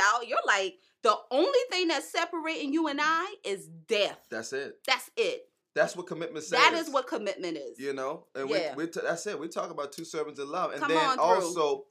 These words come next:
Speaker 2: the last one is sexual fulfillment.
Speaker 1: We're gonna save that for last, y'all.
Speaker 2: We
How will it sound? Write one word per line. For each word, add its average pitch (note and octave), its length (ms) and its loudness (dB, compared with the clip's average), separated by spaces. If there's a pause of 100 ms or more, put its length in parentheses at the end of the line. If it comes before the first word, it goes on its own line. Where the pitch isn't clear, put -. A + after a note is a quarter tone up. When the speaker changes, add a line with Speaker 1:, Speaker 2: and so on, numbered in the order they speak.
(440)
Speaker 2:
the C3 100 -2
last D3+ 340 4
one C#3+ 160 -4
is A#2+ 200 -8
sexual D#3 880 -4
fulfillment. D#3+ 840 -4
Speaker 1:
We're F#3+ 100 -14
gonna A3+ 240 -6
save B3 260 -8
that A3+ 200 0
for G3 80 -6
last, F#3 420 -2
y'all. E3 100 0
Speaker 2:
We F#3 380 0